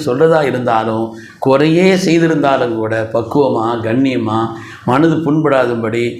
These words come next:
அவருடைய மானம் பங்கப்படுத்தப்படாதபடி சொல்ல வேண்டும் என்று நமக்கு மார்க்கம் சொல்லித் தருகிறது. ஹுர்முசான் சொல்லி ஈரான் நாட்டினுடைய பெரிய தளபதி, ஈரான் நாட்டினுடைய கௌரவமிக்க தளபதியாக இருந்தார்.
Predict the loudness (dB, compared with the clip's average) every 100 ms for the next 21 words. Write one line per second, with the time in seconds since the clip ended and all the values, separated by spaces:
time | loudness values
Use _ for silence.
0 | -16 -4 0 2 2 2 2 2 2 2
1 | 0 0 0 0 -2 -4 0 2 2 2
2 | 2 0 0 2 2 2 0 -2 -4 -4
3 | -4 -4 -2 0 0 -2 -2 0 0 -2
4 | -4 -8 -10 -14 -20 _ _ -20 -20 -20
5 | -20 -20 -20 -20 -20 -20 -20 -20 -20 _
6 | -20 -20 _ 0 2 4 2 2 2 2
7 | 2 0 0 0 -2 0 2 2 2 0
8 | 0 -2 -2 -2 -4 -4 -2 -2 0 0
9 | 0 -2 -4 -12 -20 -20 -20 -20 -20 -2
10 | 2 2 2 0 -2 -2 -2 0 0 0
11 | 0 0 0 -2 -2 -2 -2 0 0 0
12 | -2 -2 -4 -2 -2 -6 -10